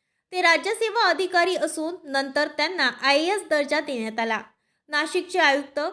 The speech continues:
कैलास जाधव यांच्यावरही अलीकडे गैरव्यवहाराचे आरोप झाले होते. मुख्यमंत्री पदाची सूत्रे हाती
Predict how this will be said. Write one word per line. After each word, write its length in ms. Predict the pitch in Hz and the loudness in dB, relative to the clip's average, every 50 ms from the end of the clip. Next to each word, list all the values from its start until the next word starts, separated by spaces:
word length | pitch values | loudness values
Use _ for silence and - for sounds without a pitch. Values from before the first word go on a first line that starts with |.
| - - | -4 -2
कैलास 380 | - 302 285 294 294 302 320 302 262 - - | 2 2 4 4 4 2 2 2 0 2 4
जाधव 420 | 285 311 359 392 302 214 208 220 | 4 4 4 2 0 0 -2 -2
यांच्यावरही 800 | 262 277 269 277 294 285 381 392 392 427 427 427 440 403 427 440 440 - | 0 2 2 2 2 0 0 0 0 0 0 0 -2 0 -2 -2 -2 -2
अलीकडे 460 | 269 294 294 349 330 311 294 302 320 | -2 -2 -2 -2 0 0 0 0 0
गैरव्यवहाराचे 840 | 285 240 254 247 254 269 269 302 285 269 294 302 302 302 302 311 330 302 - | -2 -2 -2 0 0 0 0 0 0 2 0 0 0 0 -2 -4 -6 -8 -6
आरोप 380 | - 269 285 247 226 247 240 - | -4 -2 -2 -2 -2 -6 -6 -6
झाले 180 | 285 262 226 214 | -6 -4 -2 -2
होते. 420 | 214 220 220 214 214 202 - _ _ _ _ _ _ _ _ _ _ _ _ _ | -4 -4 -6 -8 -10 -10 -12 _ _ _ _ _ _ _ _ _ _ _ _ _
मुख्यमंत्री 640 | 294 339 381 359 - 427 480 440 453 392 359 440 | -4 -4 -4 -2 0 0 0 2 0 0 0 -2
पदाची 540 | 415 - 359 311 294 320 330 330 339 349 359 | 0 0 0 2 2 2 0 0 -2 -4 -4
सूत्रे 360 | 349 - 302 277 - 294 302 | -4 -6 -8 -8 -4 -4 -4
हाती 560 | 330 311 302 269 262 262 311 311 302 - - | -2 0 0 -2 -2 -2 -4 -6 -8 -10 -16